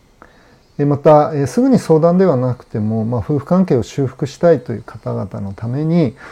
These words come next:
えー、離婚回避のファイブステップ、えー、の動画講座を、えー、無料でプレゼントしています。えー、こちらも概要欄にリンクを貼ってありますので、興味のある方はご覧ください。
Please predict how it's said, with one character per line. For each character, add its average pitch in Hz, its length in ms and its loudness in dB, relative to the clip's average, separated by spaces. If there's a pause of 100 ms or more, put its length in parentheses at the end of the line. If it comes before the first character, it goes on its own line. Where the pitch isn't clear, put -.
(200)
え 123 60 -2
ー、 120 80 0
離 123 120 0
婚 208 240 2
回 262 200 2
避 - 120 -4
の 107 80 -4
フ - 140 -12
ァ 139 140 -2
イ - 20 -8
ブ 143 120 -6
ス - 140 -14
テ 147 120 0
ッ 143 80 -12 (140)
プ、 104 220 -8 (600)
え 117 160 -2
ー、 - 20 0
の 143 380 2
動 135 200 2
画 143 100 4
講 156 220 2
座 120 180 0
を、 151 280 4
え 120 40 -4
ー、 110 60 -2
無 120 120 0
料 156 160 2
で 175 120 2
プ 180 120 -2
レ 190 120 2
ゼ 175 100 -2
ン 113 80 -4
ト 104 100 -10
し - 80 -20
て 120 120 -14
い 107 40 -10
ま 127 180 -4
す。 - 240 -12
え 143 60 -4
ー、 127 40 -2
こ 135 100 -2
ち 175 100 0
ら 180 80 4
も 180 140 4
概 147 220 4
要 175 100 4
欄 139 200 4
に 98 100 -8
リ 107 140 -6
ン 104 80 -6
ク - 120 -10
を 110 40 -6
貼 98 100 -6
っ 107 40 -8
て - 180 -12
あ 104 60 -6
り 107 60 -6
ま 113 120 -6
す - 180 -14
の 120 100 -10
で、 147 260 0 (240)
興 131 140 2
味 110 100 2
の 101 80 -2
あ 98 40 -4
る 101 100 -8
方 139 220 -4
は 175 100 4
ご 104 80 -2
覧 87 160 -8
く - 120 -18
だ - 120 -16
さ 117 200 -6
い。 120 80 -8